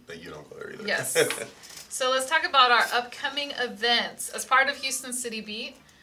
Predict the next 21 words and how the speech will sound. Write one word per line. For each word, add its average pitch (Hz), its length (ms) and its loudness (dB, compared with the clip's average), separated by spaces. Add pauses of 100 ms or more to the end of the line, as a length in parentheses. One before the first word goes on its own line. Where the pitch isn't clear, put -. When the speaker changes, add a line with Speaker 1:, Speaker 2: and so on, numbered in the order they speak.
(180)
Speaker 2:
we 240 180 -4
do 240 240 -6
put 240 260 -8
together 214 680 -2
networking 226 600 -4
events, 208 760 -2
uh, 190 320 -2
business 233 380 -2
building 220 380 -2
events. 226 500 -4 (100)
Speaker 1:
Mm-hmm. 226 220 -6 (300)
Speaker 2:
We 240 100 -4
have 269 180 4
an 294 60 -4
event 240 300 0
tomorrow 214 920 4
at 220 240 6
Invisible 220 400 -6
Braces 202 680 -4 (260)
in, 208 320 -4
um, 185 300 2